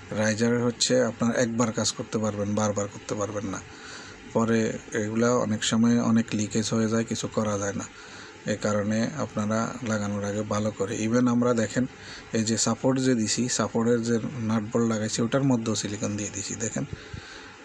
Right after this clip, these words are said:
সাপোর্টের যে nut বোল্টটা, সাপোর্টের সাথে যে nut বোল্টটা tight করা হয়েছে, ওটার সাথেও আমরা silicon লাগাই দিছি, কারণ এগুলা পরে সমস্যা হয়। এই যে এই সাপোর্টটা দেখেন,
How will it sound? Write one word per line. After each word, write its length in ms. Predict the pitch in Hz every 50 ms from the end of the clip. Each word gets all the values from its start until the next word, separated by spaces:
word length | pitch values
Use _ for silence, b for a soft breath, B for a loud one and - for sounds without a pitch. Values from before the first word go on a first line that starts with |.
| B - -
সাপোর্টের 520 | - - 113 110 - - 117 113 113 117 110 110
যে 140 | 110 110 107
nut 180 | 107 107 107 98
বোল্টটা, 400 | 101 104 104 101 92 - 95 - - - - - - - - - B B B B B B B B B B B - - - - -
সাপোর্টের 460 | - - - 107 101 - - 113 123 120
সাথে 300 | - - 123 117 120 110
যে 140 | 107 110
nut 200 | 104 104 104 104
বোল্টটা 340 | 101 104 110 107 107 110 107
tight 220 | 104 - 101 101 -
করা 240 | - 110 107 117
হয়েছে, 420 | 110 - 113 104 - - 110 131 156 - - - B B B B B B B B B B - - -
ওটার 180 | - 123 143 139
সাথেও 440 | - - 147 139 - - 131 131 127
আমরা 260 | 120 113 113 123 120
silicon 420 | - - 101 101 98 - 113 110
লাগাই 280 | 107 104 95 95 92 92
দিছি, 280 | 92 95 - - - - - -
কারণ 180 | 104 101 104
এগুলা 280 | 110 110 110 123 127 127
পরে 240 | - - 127 123 123
সমস্যা 500 | - - 120 120 127 127 - - - 107
হয়। 180 | 107 98 95 98
এই 100 | 98 101
যে 120 | 98 98 98 92 - - - 95 - - - -
এই 120 | - -
সাপোর্টটা 440 | - - 110 101 107 101 - - 110
দেখেন, 260 | 98 107 104 139 -